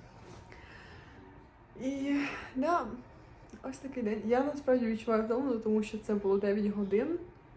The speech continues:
І я майже весь час стояла на ногах.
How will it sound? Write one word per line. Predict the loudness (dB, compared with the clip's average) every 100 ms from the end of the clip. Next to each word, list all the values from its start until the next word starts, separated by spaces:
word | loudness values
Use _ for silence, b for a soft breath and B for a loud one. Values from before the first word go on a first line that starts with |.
| -20 -20 -20 -12
І | -6
я | -2 0
майже | 0 0 0 -2
весь | -2 -2
час | -2
стояла | -2 -2
на | 0
ногах. | 0 0 0 -2